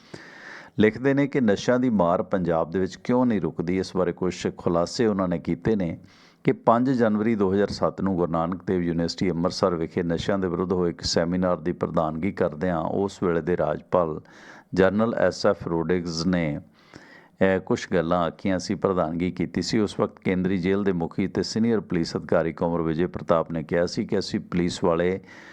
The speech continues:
ਇਮਾਨਦਾਰੀ ਅਤੇ ਸਿਦਕ ਦਿਲੀ ਨਾਲ ਚਾਹੀਏ ਤਾਂ ਨਸ਼ਿਆਂ ਦੀ ਨਾਮਰਾਦ ਬਿਮਾਰੀ ਤੋਂ ਹਫ਼ਤੇ 'ਚ ਛੁਟਕਾਰਾ ਪਾਇਆ ਜਾ ਸਕਦਾ ਹੈ। ਪਰ ਨਾਲ ਹੀ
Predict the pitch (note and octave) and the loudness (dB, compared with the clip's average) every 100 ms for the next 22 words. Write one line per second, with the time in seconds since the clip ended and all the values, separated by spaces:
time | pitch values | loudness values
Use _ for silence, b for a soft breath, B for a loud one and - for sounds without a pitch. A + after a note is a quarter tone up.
0 | B B - G2 F#2+ F#2+ A2 A#2 A#2 B2 | B B 2 4 6 4 4 4 4 4
1 | A#2 A2 G#2 G2 G2+ F2+ G2+ F2+ F#2 F2+ | 0 0 -2 -2 -2 -2 0 0 2 2
2 | F2+ - G2+ G#2+ G#2+ F2 D#2+ - b b | 0 0 0 2 2 0 -2 -6 b b
3 | b b b - A2 G#2+ F#2 F2 - A2+ | b b b 4 4 4 2 0 2 2
4 | G#2+ G#2+ G#2 E2+ E2+ F2+ F#2+ F#2+ F2+ E2+ | 2 2 0 2 2 2 2 2 2 0
5 | E2 E2 E2+ G#2+ F#2+ E2+ - A2+ A2 A2+ | 0 0 0 -2 0 -2 -2 -2 -2 -4
6 | - F#2+ - E2 E2 F2 F2 D#2 D#2+ D#2+ | -4 -6 0 0 2 0 0 0 -2 0
7 | E2 D#2+ - E2+ - C#2 D2 B B B | 0 0 -6 -8 -6 -8 -8 B B B
8 | B - G#2+ F#2 F2+ F2+ A2 A#2 B2 A2 | B 2 4 4 2 4 2 2 2 2